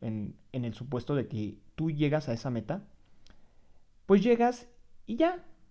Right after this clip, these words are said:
O sea, haz de cuenta como si subieras la montaña, llegas a la punta y ya. Entonces, ¿ahí qué va a pasar?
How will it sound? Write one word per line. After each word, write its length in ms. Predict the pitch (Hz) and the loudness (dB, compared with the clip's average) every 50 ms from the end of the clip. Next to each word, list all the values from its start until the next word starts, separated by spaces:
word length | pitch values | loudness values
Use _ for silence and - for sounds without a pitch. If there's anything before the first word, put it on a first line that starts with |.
| - - - - - - | -20 -20 -20 -20 -18 -10
O 80 | - 190 | -4 0
sea, 100 | 220 233 | 2 2
haz 60 | 240 | 2
de 80 | 262 - | 2 2
cuenta 220 | 247 233 220 220 | 2 2 2 2
como 160 | 220 208 185 | 2 0 0
si 100 | 180 190 180 | 0 0 -2
subieras 440 | - 190 202 208 226 226 214 208 214 | 0 2 4 4 4 4 2 2 2
la 80 | 208 | 2
montaña, 600 | 196 202 202 202 202 214 208 202 202 208 208 208 - - - - - - - - - - - - - - | 4 4 4 2 2 4 4 4 4 2 0 -2 -8 -16 -20 -20 -18 -18 -18 -18 -16 -16 -18 -16 -2 2
llegas 320 | 165 180 180 185 185 190 | 4 6 6 6 4 4
a 40 | 190 | 2
la 140 | 185 185 185 | 2 2 2
punta 480 | 220 208 190 - 202 202 202 - - - - - - - - - - - - - - | 2 0 2 2 2 0 0 -2 -6 -14 -20 -20 -20 -20 -20 -20 -20 -20 -20 -8 -4
y 120 | 196 196 | -2 0
ya. 160 | 240 285 - - - - - - - - - - - - - - - - - - - _ _ _ - - - - - - - - | 0 -2 -2 -6 -12 -20 -20 -20 -20 -20 -20 -20 -20 -20 -20 -20 -20 -20 -20 -20 -20 _ _ _ -20 -20 -20 -20 -20 -20 -6 -2
Entonces, 400 | 170 165 - 220 233 240 233 - - - - - - - | -2 0 0 0 0 -2 -4 -6 -10 -14 -16 -18 -8 -2
¿ahí 200 | - 185 240 247 | 0 0 0 2
qué 120 | - 262 | 2 2
va 80 | 247 247 | 2 2
a 60 | 208 | 2
pasar? 480 | 196 180 175 170 170 165 - - - | 0 0 2 2 2 2 0 -6 -14